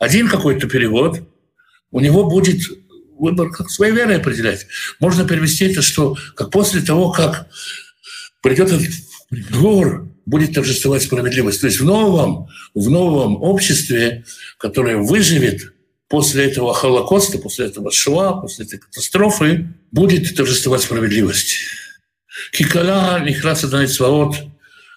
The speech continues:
асаба керев кол аарец». Потому что уничтожение определил Господь Цваот по всей стране. И, казалось бы, да, вот двадцать третий стих говорит такую вещь.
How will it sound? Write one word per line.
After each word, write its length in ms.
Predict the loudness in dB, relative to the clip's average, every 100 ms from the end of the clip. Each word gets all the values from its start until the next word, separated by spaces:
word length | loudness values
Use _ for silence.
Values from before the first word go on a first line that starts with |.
| _
асаба 440 | -6 -2 0 0 -2
керев 400 | 0 0 0 0
кол 200 | 0 2
аарец». 640 | 2 0 -4 -6 -8 -10 _ _ _ -20 -10
Потому 300 | -6 2 4 4
что 480 | 2 2 0 -6 -20 _ _ -8
уничтожение 880 | -2 2 2 0 0 2 4 2 0
определил 920 | -2 -2 -2 0 2 4 4 2 -2
Господь 680 | -4 -4 2 4 4 -2 -10 -20 -20 -12
Цваот 600 | -4 2 4 2 -2 -10 -14 -18 -18 -18 _ _ _
по 160 | -2 0
всей 640 | 0 2 2 2 0 -4
стране. 720 | -10 -6 0 2 4 2 -2 -14 -2
И, 640 | 2 4 4 2 -6 -10
казалось 500 | -2 0 2 2 0
бы, 140 | -4 -4
да, 160 | -2
вот 180 | 0 -2
двадцать 380 | -2 -4 -4 -4
третий 240 | -6 -4
стих 320 | -6 0 0 0
говорит 400 | 0 2 0 0
такую 360 | -4 -2 0
вещь. 420 | 2 4 2 -2